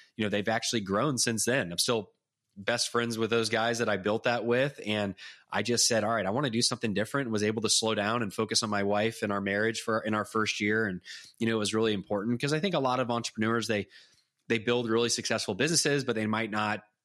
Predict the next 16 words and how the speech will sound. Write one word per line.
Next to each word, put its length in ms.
be 120
winning 280
at 80
home, 500
whether 200
it's 140
as 80
a 40
husband 580
or, 220
or 360
it's 160
as 160
a 40
dad 600
or, 340